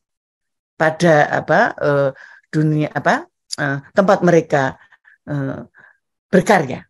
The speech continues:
ya, di bidang mereka masing-masing. Karena dunia usaha, dunia industri berkembang begitu pesat, tentunya juga adaptif dengan, eh, revolusi industri four point oh.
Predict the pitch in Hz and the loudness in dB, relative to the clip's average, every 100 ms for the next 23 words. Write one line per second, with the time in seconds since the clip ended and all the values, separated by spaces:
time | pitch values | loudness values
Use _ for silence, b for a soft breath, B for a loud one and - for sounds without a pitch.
0 | _ 139 139 160 - b b b _ _ | _ -6 -6 -6 -12 b b b _ _
1 | _ - 151 147 147 139 135 135 131 - | _ -8 -2 0 2 2 0 0 0 -2
2 | 131 - - 165 170 _ _ _ B B | -4 -4 -8 -12 -14 _ _ _ B B
3 | - 143 170 277 320 b b b - - | -2 2 2 2 0 b b b -20 -6
4 | 147 143 156 165 - 175 190 202 214 165 | -2 2 2 2 2 2 4 2 0 -4
5 | 147 139 - 147 139 - 196 156 131 143 | -4 -6 -4 -4 -4 -4 -4 -2 -2 0
6 | 156 202 165 147 151 - 139 - 247 - | 2 2 -2 -4 -6 -6 -8 -2 -4 -4
7 | B B B B - 175 165 175 202 147 | B B B B -4 0 2 0 0 -2
8 | - 147 139 - 160 - 143 135 143 - | -4 -4 -6 -6 -8 -4 0 0 0 -6
9 | B B 151 139 131 127 - _ 160 165 | B B -4 -2 -2 -6 -12 _ 0 2
10 | 160 139 - 147 135 127 - 135 127 - | 0 -2 -2 -2 -2 -4 -4 -4 -2 -4
11 | - 135 - - 139 | -6 -6 -6 -8 -10